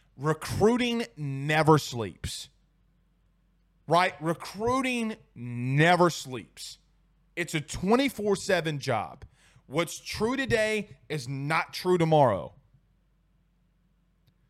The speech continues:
But now we're starting to get into the part of the season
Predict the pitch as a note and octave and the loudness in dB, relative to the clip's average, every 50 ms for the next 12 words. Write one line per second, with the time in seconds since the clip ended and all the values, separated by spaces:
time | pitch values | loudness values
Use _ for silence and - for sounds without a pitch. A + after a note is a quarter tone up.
0 | _ _ _ _ _ _ _ _ _ - E3 D3 C#3+ C#3+ C#3 C#3 C#3 C#3+ D#3+ F3 | _ _ _ _ _ _ _ _ _ -2 -2 -2 -2 -4 -6 -4 -2 2 4 4
1 | F#3 F#3+ F#3+ G#3 G#3 G#3+ G#3 - - - - F#3 F3+ F3+ F3+ F3+ F3 E3+ E3 C#3+ | 4 4 4 4 4 4 4 2 0 -2 0 2 4 4 2 2 -2 -4 -6 -6
2 | A#2+ C#3+ D#3 D#3+ E3 D#3 - D#3+ C#3 B2 - - D#3 D#3 D#3+ E3 D3 C#3 - - | -4 -6 -6 -6 -6 -8 -8 -8 -6 -6 -4 0 2 2 2 2 2 -2 -4 -2
3 | - D3 D3+ E3 D#3 F3+ F#3 F#3 F3 | 0 2 2 2 2 2 0 0 -2